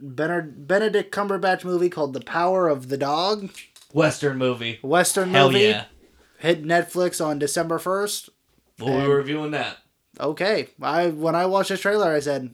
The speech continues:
Speaker 1: "I don't really give two shits about this movie, so I'm
Speaker 2: Dude,
Speaker 1: not a Western person."
Speaker 2: you're not a Western
Speaker 1: Not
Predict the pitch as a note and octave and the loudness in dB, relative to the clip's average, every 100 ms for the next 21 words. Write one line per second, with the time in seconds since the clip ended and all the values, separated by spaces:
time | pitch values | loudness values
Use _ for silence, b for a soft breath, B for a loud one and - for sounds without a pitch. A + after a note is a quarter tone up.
0 | - F#3 G#3 G3+ G3+ F#3+ F3 C#3+ B2 C3 | -8 -6 -4 -6 -8 -8 -8 -10 -8 -10
1 | A#2 A#2+ A#2 A#2 A#2+ A#2 A2+ - C3 B2 | -8 -8 -8 -12 -12 -12 -14 -8 -8 -8
2 | - - G3+ G3 G#3 G#3 G#3+ G#3 C3+ B2+ | -10 -6 -4 0 0 0 0 -2 -6 -6
3 | A#2+ A#2 A#2 A2+ A#2 A#2 C3 C3 - | -10 -8 -8 -2 -2 0 0 -2 -4